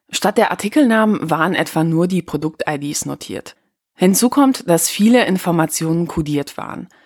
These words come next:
Amazon hatte dazu eigens ein siebenseitiges Erklärdokument beigelegt,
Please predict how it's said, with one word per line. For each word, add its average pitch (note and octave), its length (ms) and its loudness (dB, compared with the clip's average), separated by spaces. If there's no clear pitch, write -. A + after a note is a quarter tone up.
Amazon G#3+ 540 4
hatte F3+ 160 -2
dazu D3+ 480 -2
eigens F3+ 440 2
ein D3+ 360 -2
siebenseitiges F3+ 960 0
Erklärdokument D#3+ 840 -4
beigelegt, - 640 -8